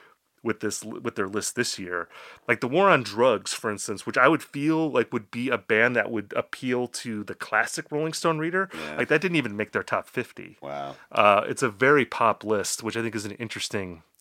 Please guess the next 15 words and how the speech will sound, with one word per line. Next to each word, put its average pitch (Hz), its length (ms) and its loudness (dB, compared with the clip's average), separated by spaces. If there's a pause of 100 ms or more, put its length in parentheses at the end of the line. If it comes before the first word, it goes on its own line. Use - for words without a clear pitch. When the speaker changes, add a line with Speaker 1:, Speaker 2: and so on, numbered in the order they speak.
(160)
Speaker 1:
pivot 104 340 -2
for 104 100 -10
them. 87 280 -6 (440)
Uh, 110 220 8
so 202 140 4
anyway, 202 320 8
like, 165 220 4 (200)
the 170 80 2
Rodrigo 226 340 6
record, 180 240 6
I 139 40 6
kinda 214 240 6
like 170 320 4
it, 110 220 4 (720)
but 131 280 8